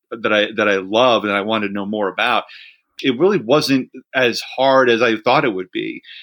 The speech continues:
So because A, the topic was so fascinating to me, but it was just work. It was just, "Okay, well, I'm up, I'm up now. I gotta just, you know, hit the ground running, do my work like I, like I do every day."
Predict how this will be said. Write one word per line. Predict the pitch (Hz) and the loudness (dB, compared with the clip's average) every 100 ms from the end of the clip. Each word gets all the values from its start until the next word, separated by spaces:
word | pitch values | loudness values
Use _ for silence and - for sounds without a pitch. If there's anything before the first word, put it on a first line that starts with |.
| - | -20
So | - - 131 | -4 0 0
because | 120 135 110 - - | 0 -2 -4 -8 -2
A, | 143 139 | 2 2
the | 113 | 2
topic | 113 135 143 | -2 -6 -6
was | 120 - | -6 -2
so | 110 95 - - | -4 -4 -14 -6
fascinating | 139 202 - 117 | -4 -2 -2 -2
to | 95 | -6
me, | 90 90 90 - - - _ _ _ | -12 -12 -14 -16 -20 -20 _ _ _
but | 156 147 - 147 | -2 -2 -4 -6
it | 147 | -2
was | 127 120 | -2 2
just | 160 - - _ _ _ | 0 0 -8 _ _ _
work. | 123 185 196 - - | 0 0 0 -10 -6
It | 123 | -2
was | 120 | -2
just, | 135 | 0
"Okay, | 156 127 | 0 2
well, | 120 110 | 2 2
I'm | 113 | 0
up, | 123 135 | -2 -2
I'm | 117 113 | -2 -2
up | 120 | -2
now. | 117 107 123 | -2 -2 0
I | |
gotta | 113 110 | 0 -2
just, | 104 104 - - _ _ _ - _ _ _ | -2 -4 -6 -12 _ _ _ -20 _ _ _
you | 131 110 | -2 -2
know, | |
hit | 139 131 | 0 -2
the | |
ground | 123 117 117 | 2 0 2
running, | 110 117 113 | 0 0 0
do | 120 | 0
my | 120 | 0
work | 120 151 127 113 | 0 -2 -2 -2
like | 117 | 0
I, | 120 | 0
like | 120 117 | 0 0
I | |
do | 120 123 | 0 0
every | 117 117 127 | 0 -2 0
day." | 117 185 - | 0 -2 -8